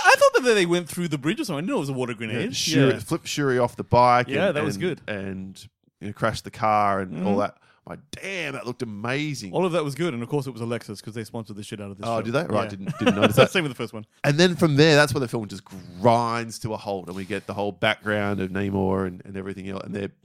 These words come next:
Speaker 2: and the people there and the
Speaker 1: That is the dead zone of the film.
Speaker 2: Yes.
Speaker 1: Even though it's, it's a expository exposition city or whatever,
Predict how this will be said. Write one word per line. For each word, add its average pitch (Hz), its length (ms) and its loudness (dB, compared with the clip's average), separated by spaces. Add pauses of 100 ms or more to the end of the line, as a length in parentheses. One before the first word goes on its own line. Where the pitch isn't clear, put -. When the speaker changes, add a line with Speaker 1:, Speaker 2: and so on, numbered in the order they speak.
Speaker 2:
and 98 140 -6
the 95 80 -2
people 120 340 -2
there 107 400 0
and 98 100 -6
the 87 340 -10
Speaker 1:
That 156 220 4
is 151 200 -4
the 139 100 -2
dead 127 220 -6
zone 120 220 -4
of 107 80 -10
the 110 100 -12
film. 160 260 -4
Speaker 2:
Yes. 95 320 -8
Speaker 1:
Even 151 220 0
though 143 140 4
it's, 131 200 -4
it's 143 180 -4
a 147 200 -8
expository 120 800 -8
exposition 113 520 -12
city 110 400 -8
or 123 140 0
whatever, 117 380 -2